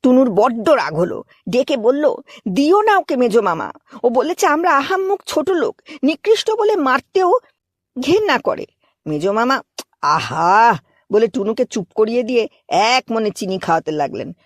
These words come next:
টুনু হাঁ করে দেখল লালু দিব্যি চিনি সাবার করলো, কিন্তু যাবার সময় মনে হলো চোখ টিপে জিভ বের করে বিশ্রী ভেঙচে গেল। কিন্তু সে কথা কাকেই বা বলে?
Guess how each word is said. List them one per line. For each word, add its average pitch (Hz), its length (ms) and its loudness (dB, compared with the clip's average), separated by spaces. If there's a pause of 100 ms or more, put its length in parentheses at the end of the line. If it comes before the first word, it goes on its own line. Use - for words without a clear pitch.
(120)
টুনু 294 220 0
হাঁ 254 300 4
করে 285 220 4
দেখল 226 400 0 (220)
লালু 208 240 2
দিব্যি 254 440 -4
চিনি 247 300 -2
সাবার 180 320 0
করলো, 135 340 -4 (240)
কিন্তু 208 240 -4
যাবার 151 340 -4
সময় 285 360 -2
মনে 247 240 0
হলো 339 360 0 (280)
চোখ 254 240 2 (120)
টিপে 269 400 0 (220)
জিভ 226 220 -4
বের 254 240 0
করে 294 340 0 (240)
বিশ্রী - 440 2
ভেঙচে 175 400 -2
গেল। - 260 -8 (460)
কিন্তু 370 220 -2
সে 339 240 -4
কথা 339 220 -2 (100)
কাকেই 254 420 -2
বা 220 140 2
বলে? 190 440 2